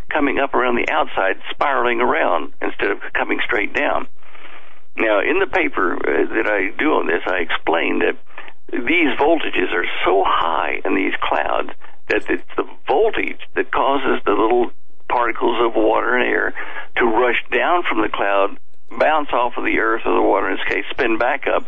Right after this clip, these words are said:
to exchange electrical charges. It's an electrical phenomenon. And this means that the vacuum that forms in a tornado cloud or a waterspout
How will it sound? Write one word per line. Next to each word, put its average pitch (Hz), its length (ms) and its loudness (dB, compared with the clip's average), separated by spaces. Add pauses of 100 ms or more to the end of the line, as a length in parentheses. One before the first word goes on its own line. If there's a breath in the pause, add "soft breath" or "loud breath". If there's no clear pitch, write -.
(500 loud breath)
to 127 120 2
exchange 135 680 2
electrical 117 500 0
charges. - 600 0
It's - 220 -2
an - 140 0
electrical 107 600 2
phenomenon. - 520 0 (880 loud breath)
And 110 440 4 (320)
this 123 320 0 (100)
means 107 460 0
that 98 200 2 (500 loud breath)
the 113 140 2 (220)
vacuum - 600 0 (560)
that 92 120 0 (140)
forms 92 500 2
in 104 160 0
a 95 40 -2
tornado 107 480 0
cloud 95 320 0
or 92 100 2
a 92 80 4
waterspout - 580 0